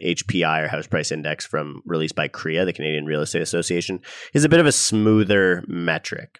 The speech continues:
let's say. So you lose a little bit of that volatility over time. It is now down thirteen point three percent on the House Price Index, or a hundred and seventy-seven thousand five hundred dollars from the peak. It narrowly escaped the lists above, with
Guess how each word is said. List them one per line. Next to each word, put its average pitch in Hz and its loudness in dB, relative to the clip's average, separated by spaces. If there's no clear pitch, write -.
let's - -10
say. - -8
So - -4
you 92 2
lose 92 2
a 95 4
little 87 4
bit 82 0
of 82 -2
that 76 -2
volatility 78 -2
over - -10
time. - -8
It 117 6
is 113 4
now 110 4
down 98 4
thirteen 98 0
point 95 -2
three 95 0
percent 101 2
on 95 -2
the 98 0
House 98 2
Price 98 2
Index, 101 2
or 90 4
a 85 4
hundred 92 2
and 87 -4
seventy-seven 90 0
thousand 87 -2
five 87 2
hundred 101 4
dollars 104 4
from 107 0
the 107 2
peak. 117 0
It 98 2
narrowly 110 6
escaped - 0
the 92 2
lists 87 0
above, 104 4
with 90 -2